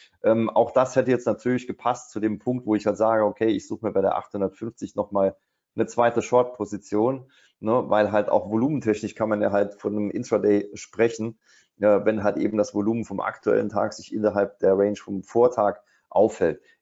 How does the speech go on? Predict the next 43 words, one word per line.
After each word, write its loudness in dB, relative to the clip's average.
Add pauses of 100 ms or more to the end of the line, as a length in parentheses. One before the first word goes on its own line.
Ist 0
jetzt 0
nicht -4
so 0
ganz 0
der 2
Fall, 0
sieht -8
man 0
ja -2
hier, -4
ne? 0
Das -4
heißt, 0 (380)
momentan 0
konzentriert -4
es -8
sich -10
hier 4
auf -4
der -2
Unterseite, 0
gestern -2
war 2
es -4
halt -2
ein -20
bisschen -8
höher. 2 (300)
Das -2
heißt, 2 (280)
auch 2
im -4
Volumen -2
kann -2
man 0
aber 2
hier -4
ganz -6
gut, -10
glaub 0
ich, -10
erkennen, -4